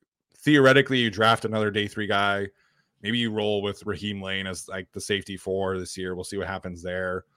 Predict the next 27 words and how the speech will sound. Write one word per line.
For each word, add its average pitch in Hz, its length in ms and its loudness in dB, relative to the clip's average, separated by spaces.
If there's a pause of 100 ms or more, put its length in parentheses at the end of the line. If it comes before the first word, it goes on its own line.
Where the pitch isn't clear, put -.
(380)
Mark 101 220 0
Webb, 98 200 0
obviously, 92 300 -4
on 90 60 -6
a 87 60 -8
futures 90 400 -10
contract. 90 680 -4 (540)
But 104 140 0
it's 104 180 -2
like, 101 360 2 (600)
if 110 160 -2
your 139 200 8
safety 135 420 4
room 113 200 2
is 95 220 -2
Derwin, 107 680 2 (300)
Alohi 104 360 0
Gilman, 101 380 -2
J 101 160 -2
T 98 160 -10
Woods, 98 240 -4
and 92 80 -8
Raheem 95 320 -4
Layne, 117 400 -2 (680)
like, 101 200 -2
you 151 120 0
need, 113 800 2